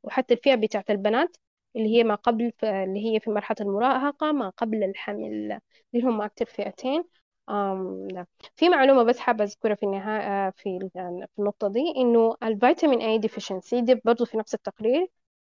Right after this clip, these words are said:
آه، إنه فيتامين A أو مشكلة عوز فيتامين D متو-، آه، آه، منتشر بشكل أكبر في الأطفال ما قبل المدرسة، في عمر ما قبل المدرسة، في من-، في منطقة الجزيرة وجنوب دارفور. دي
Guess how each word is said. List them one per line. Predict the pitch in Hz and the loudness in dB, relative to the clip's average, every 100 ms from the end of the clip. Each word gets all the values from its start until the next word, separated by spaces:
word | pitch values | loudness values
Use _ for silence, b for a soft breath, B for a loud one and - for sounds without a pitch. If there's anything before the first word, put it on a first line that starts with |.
| - | 0
آه، | 214 202 - | 2 2 4
إنه | 233 226 220 | 6 6 6
فيتامين | 226 226 226 220 | 4 4 4 4
A | - 285 269 359 _ - | 4 4 4 2 _ -2
أو | 208 202 202 | 0 0 -2
مشكلة | 208 - 214 202 - | -4 -2 -2 -2 0
عوز | 202 269 220 | 2 2 0
فيتامين | - 220 214 202 208 208 240 | -6 -4 -2 0 0 0 4
D | 294 359 | 4 4
متو-، | 254 220 220 - 254 | 2 0 -2 4 4
آه، | 269 220 202 226 220 214 | 4 0 -2 -4 -6 -8
آه، | 220 202 220 226 - | -8 -10 -10 -14 -10
منتشر | 208 - 277 - 262 | -8 -4 -2 2 2
بشكل | 233 - 262 247 - | 0 0 0 0 -2
أكبر | 277 233 196 202 - _ _ _ _ | -2 0 0 -2 -6 _ _ _ _
في | - | -6
الأطفال | 220 214 - 240 240 | -4 -6 0 4 4
ما | 208 | 2
قبل | 202 214 196 | 0 -2 0
المدرسة، | 202 220 233 233 | 2 2 2 0
في | - | -2
عمر | 208 208 208 | -2 -2 -2
ما | 196 | -2
قبل | - 220 | -2 0
المدرسة، | 214 233 269 311 359 466 B B _ _ _ | 0 0 0 2 2 0 B B _ _ _
في | - 226 | 2 4
من-، | 220 220 226 214 | 4 4 4 2
في | - 233 | 0 4
منطقة | 220 214 214 - 233 | 6 4 2 -2 2
الجزيرة | 247 208 240 226 320 349 | 4 4 4 6 8 8
وجنوب | 262 226 247 | 6 4 4
دارفور. | 220 208 - 214 | 2 0 0 -2
دي | 202 | 4